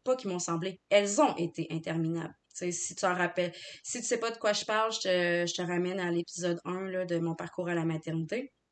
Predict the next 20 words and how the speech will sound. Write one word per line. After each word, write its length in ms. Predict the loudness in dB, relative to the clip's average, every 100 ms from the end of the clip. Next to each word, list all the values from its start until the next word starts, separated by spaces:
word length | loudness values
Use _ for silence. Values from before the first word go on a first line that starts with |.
| _ 0
Donc, 380 | 4 4 2 -2 -16 -18 _ _ -6
j'ai 200 | 0 4
encore 340 | 4 6 4 4
un 80 | 0
plus 160 | 2
grand 280 | 2 2 0
sentiment, 540 | 0 -2 -2 0 0
je 120 | 4 2
crois, 500 | 0 0 2 2 0 -10 _
de 100 | -2
culpabilité 1000 | 2 2 2 0 -2 -4 -4 -4 -4 -2
et 80 | -2
d'échec, 680 | -2 0 2 4 4 0 -2 -6
de 160 | 0
me 140 | 2 2
sentir 440 | -2 -4 -4 -4
comme 220 | -2 -2
je 100 | -2
me 80 | 0
sens 240 | 0 -2